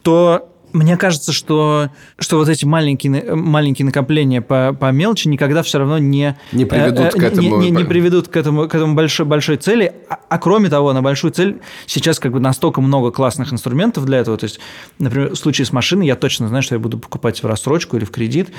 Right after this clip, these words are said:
Speaker 1: и мне гораздо легче так выплатить и получить машину сейчас, и, э, м, и начать на ней ездить сейчас, и платить за неё там в течение двух лет просто какую-то фиксированную сумму с зарплаты. И это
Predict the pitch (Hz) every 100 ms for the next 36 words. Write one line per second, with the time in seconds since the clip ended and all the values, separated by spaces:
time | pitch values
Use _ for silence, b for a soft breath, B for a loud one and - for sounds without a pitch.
0 | B B 127 127 123 123 107 113 98 -
1 | 110 131 151 139 - - - - 120 113
2 | B - 127 135 120 98 104 - - -
3 | 185 202 - B B 170 135 147 151 135
4 | 127 123 120 117 120 120 127 131 131 107
5 | 147 139 131 131 127 120 117 120 107 95
6 | - - 170 - - B B B B _
7 | _ - 139 143 156 - 120 135 135 120
8 | 110 110 98 - - 120 107 117 - 131
9 | 139 - 120 117 - - - 117 113 101
10 | - - 113 113 107 - 117 113 104 104
11 | 107 95 - B B B B - 139 127
12 | 135 - 147 143 139 131 135